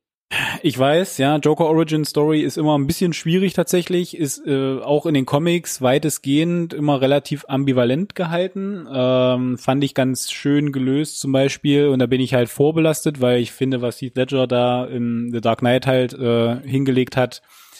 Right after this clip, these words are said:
ist halt schwer ranzukommen, wirst halt immer verglichen werden, ist halt so, äh, müssen wir halt ein bisschen ausklammern, aber was sie da halt ganz interessant lösen, um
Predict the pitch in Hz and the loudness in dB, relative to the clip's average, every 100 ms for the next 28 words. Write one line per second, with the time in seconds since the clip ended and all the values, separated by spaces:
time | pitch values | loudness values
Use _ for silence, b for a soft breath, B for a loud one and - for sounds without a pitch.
0 | B B - 120 131 120 - 127 131 156 | B B -14 -4 -2 0 2 2 2 0
1 | 180 165 160 165 165 156 143 147 151 135 | 0 2 2 0 0 -2 -6 -10 -10 -2
2 | 139 - 143 147 135 127 143 170 156 151 | -2 0 2 2 0 0 -2 0 2 2
3 | 156 170 196 185 180 185 196 - - 135 | 2 0 0 2 2 2 0 -8 -6 -2
4 | 135 131 135 139 151 151 143 139 135 127 | 0 0 -2 -4 0 0 2 0 -2 -4
5 | - 131 123 - 117 110 117 123 123 107 | -4 -2 -2 0 0 0 0 2 2 0
6 | _ B B B B B B 131 123 131 | _ B B B B B B -2 0 2
7 | 139 151 147 139 131 151 175 160 160 175 | 2 2 0 0 0 0 0 2 2 2
8 | 180 180 156 143 139 131 143 | 0 0 0 0 -2 -4 -6